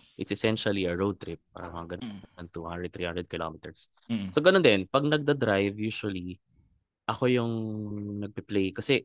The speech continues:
Speaker 1: usually, gabi kami bumabiyahe.
Speaker 2: Mm.
Speaker 1: Around ten, ele-, nine, ten, eleven. Para,
Speaker 2: Mm.
Speaker 1: para ano, para solo ko yung expressway.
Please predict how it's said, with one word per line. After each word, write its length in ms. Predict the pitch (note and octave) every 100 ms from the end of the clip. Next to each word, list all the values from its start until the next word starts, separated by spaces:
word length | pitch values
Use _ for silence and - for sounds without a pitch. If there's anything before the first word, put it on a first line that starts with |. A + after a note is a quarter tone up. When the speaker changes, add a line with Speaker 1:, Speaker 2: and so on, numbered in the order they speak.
| _
Speaker 1:
usually, 320 | A2 - A#2+
gabi 180 | A#2 G2
kami 240 | G2 G2+ G2
bumabiyahe. 640 | G2 F#2 F#2+ E2+ E2 E2 - _
Speaker 2:
Mm. 320 | B2+ A#2+ G2 G2
Speaker 1:
Around 460 | F#2+ G2 F#2+ F2+
ten, 320 | G2 F#2 F#2 -
ele-, 400 | F#2 F2+ E2+ - _ _ _ _
nine, 320 | G#2+ G2+ G2
ten, 180 | F#2+ F#2+
eleven. 480 | F2+ F#2 E2+ E2 F2
Para, 400 | G2+ A#2 A#2+ A2
Speaker 2:
Mm. 140 | F#2+ - _ _ -
Speaker 1:
para 260 | A2+ G#2+
ano, 140 | G#2 G2+
para 560 | G#2 G#2 G#2 G#2 G2 G2+
solo 320 | - A#2 B2
ko 80 | C3
yung 100 | C3
expressway. 600 | A2 - G#2+ - F2+ F#2